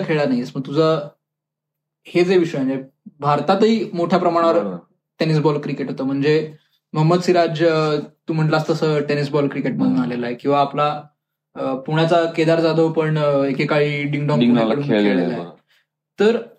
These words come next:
Speaker 1: भारतातलं टेनिस बॉल क्रिकेट जे आहे, ते विश्व तू खूप जवळून बघितलेलं आहेस, त्याच्याबद्दल, अ, तुझा काय अनुभव आहे?
Speaker 2: म्हणजे आता भारतात तर, अ, टेनिस बॉल क्रिकेट अतिशय, म्हणजे, म्हणजे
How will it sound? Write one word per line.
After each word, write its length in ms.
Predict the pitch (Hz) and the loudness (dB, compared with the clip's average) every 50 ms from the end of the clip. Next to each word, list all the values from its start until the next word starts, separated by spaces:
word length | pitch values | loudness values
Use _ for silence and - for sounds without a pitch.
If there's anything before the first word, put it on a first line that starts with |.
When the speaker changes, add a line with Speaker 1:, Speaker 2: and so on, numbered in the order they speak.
| _ _ _ _ _ _ 151 | _ _ _ _ _ _ _
Speaker 1:
भारतातलं 920 | - 143 147 147 147 143 - - 220 240 226 - - - 240 247 254 262 254 - - - _ _ | -6 -2 0 0 0 -2 0 0 0 0 0 -2 -2 0 2 4 4 2 0 -4 -10 -20 _ _
टेनिस 240 | - 185 190 185 180 | 0 0 2 2 2
बॉल 200 | 180 196 196 190 | 2 2 0 0
क्रिकेट 300 | - 185 165 160 175 160 | 0 -2 0 0 0 0
जे 140 | 151 156 151 | 0 0 -2
आहे, 280 | 135 127 120 117 117 - _ _ _ _ _ _ _ - | -2 -2 -4 -6 -10 -12 _ _ _ _ _ _ _ 0
ते 80 | 185 202 | 2 2
विश्व 260 | 208 196 - 220 208 | 2 2 2 2 2
तू 180 | 185 208 196 | 2 0 -2
खूप 180 | - - 196 165 | 0 -2 0 2
जवळून 380 | 165 175 165 165 165 165 160 156 | 2 4 4 4 2 0 -2 -2
बघितलेलं 420 | 147 131 143 139 - 135 123 - | -2 -2 -4 -4 -6 -6 -8 -8
आहेस, 200 | 110 - - _ _ _ - | -10 -12 -16 _ _ _ -6
त्याच्याबद्दल, 680 | 156 151 - 190 185 185 175 165 160 170 165 160 160 | -4 -2 0 0 2 0 0 2 2 0 2 2 0
अ, 240 | 160 151 147 143 139 135 131 - - - | 0 2 0 0 0 -2 -4 -6 -8 -8
तुझा 200 | 151 143 147 147 | -4 -2 0 0
काय 160 | 139 139 139 | 0 0 0
अनुभव 160 | 135 127 123 | 0 0 0
आहे? 80 | 127 - | 0 0
Speaker 2:
म्हणजे 380 | 113 147 175 175 190 202 196 - | 0 2 2 2 2 2 2 2
आता 140 | - 170 | 0 0
भारतात 520 | 185 175 160 147 143 143 147 143 - 147 143 | 0 -2 -2 0 0 0 0 0 0 0 0
तर, 260 | - - - 165 156 | 0 0 2 4 4
अ, 380 | 160 156 160 160 156 156 151 151 151 151 | 6 6 6 6 6 6 4 4 2 0
टेनिस 240 | - 151 147 151 147 | 0 0 2 2 2
बॉल 220 | 143 156 156 147 151 | 2 2 2 0 0
क्रिकेट 400 | 147 151 139 135 - 143 - - | -2 -6 -4 -2 -2 0 2 2
अतिशय, 560 | 131 139 143 135 131 - 143 135 131 117 - - - - _ _ _ _ _ _ _ _ - | 2 0 -2 -4 -2 0 2 2 2 2 0 -4 -10 -18 _ _ _ _ _ _ _ _ -4
म्हणजे, 880 | - 113 117 117 117 117 117 113 113 113 110 110 110 110 107 110 110 113 - _ _ _ _ _ _ _ _ _ _ _ _ _ _ | -2 0 2 2 2 2 2 2 2 2 2 2 2 0 0 -2 -2 -4 -8 _ _ _ _ _ _ _ _ _ _ _ _ _ _
म्हणजे 300 | - - 95 101 101 113 | -6 -4 -2 0 0 -2